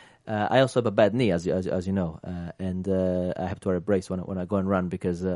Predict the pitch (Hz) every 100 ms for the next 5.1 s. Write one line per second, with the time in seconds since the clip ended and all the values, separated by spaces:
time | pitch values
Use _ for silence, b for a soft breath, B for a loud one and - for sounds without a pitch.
0 | 82 80 92 85 _ _ - 98 92 92
1 | - _ _ - 95 - - 95 82 98
2 | 95 90 95 90 95 95 90 - b b
3 | b b _ 107 101 - - 117 123 -
4 | 120 - 104 147 123 131 120 90 - 90
5 | 85